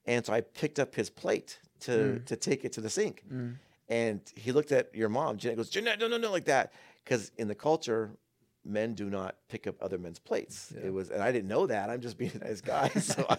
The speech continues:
Speaker 1: was like,
Speaker 2: <laughs>
Speaker 1: "Oh,
Speaker 2: You were being a
Speaker 1: okay.
Speaker 2: busboy.
Speaker 1: Oh, man, search me, put my hands against the wall." So, uh, had to like that. And Jeanette jumped up real fast and got the plates real fast and everything else. But, um,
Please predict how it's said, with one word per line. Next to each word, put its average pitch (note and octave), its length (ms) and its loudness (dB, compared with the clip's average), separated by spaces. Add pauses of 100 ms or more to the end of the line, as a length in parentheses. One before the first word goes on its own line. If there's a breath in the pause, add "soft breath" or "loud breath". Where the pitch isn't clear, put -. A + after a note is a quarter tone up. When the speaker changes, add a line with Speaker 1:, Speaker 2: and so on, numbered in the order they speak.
Speaker 1:
was - 240 0
like, A#2 200 0
Speaker 2:
<laughs> - 40 -8
Speaker 1:
"Oh, A#3 460 0
Speaker 2:
You A#3 80 8
were - 60 12
being D#3+ 120 4
a A#3 40 6
Speaker 1:
okay. A3+ 260 8
Speaker 2:
busboy. C#3 420 4
Speaker 1:
Oh, G#3 300 10
man, F#3+ 440 6
search F#3+ 300 2
me, E3+ 120 2
put G3 160 4
my B3+ 100 10
hands G3 220 6
against F3+ 240 4
the D#3+ 80 -2
wall." D#3+ 300 4
So, B2+ 300 6 (400 loud breath)
uh, G2 340 2
had B2 160 -2
to A2 120 4
like F#2+ 260 -2
that. G#2+ 260 0
And F#2+ 260 -8 (160)
Jeanette A2 260 2
jumped A#2+ 260 2
up A#2+ 160 2
real A2+ 100 0
fast G#2+ 380 2
and F#2 120 -4
got A#2 160 2
the A#2 60 -6
plates A2 300 -2
real A2+ 100 0
fast G#2 420 0
and - 60 -4
everything - 200 -6
else. G2+ 160 -4
But, - 220 -4 (500 loud breath)
um, F#2 360 0